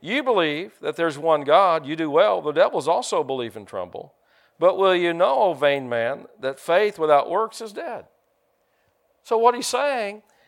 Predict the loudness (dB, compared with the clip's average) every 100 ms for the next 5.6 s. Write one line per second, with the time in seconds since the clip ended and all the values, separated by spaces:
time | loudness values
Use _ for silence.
0 | _ _ -2 0 0 -4 -2 0 0 -2
1 | _ _ -8 -4 -2 2 2 2 0 -2
2 | 0 0 0 -4 -2 0 0 2 0 0
3 | -2 0 0 -6 -4 -4 -4 -8 -6 -2
4 | 0 2 -2 -2 -12 -10 -10 -8 -8 -8
5 | -8 -12 -12 -18 -20 -20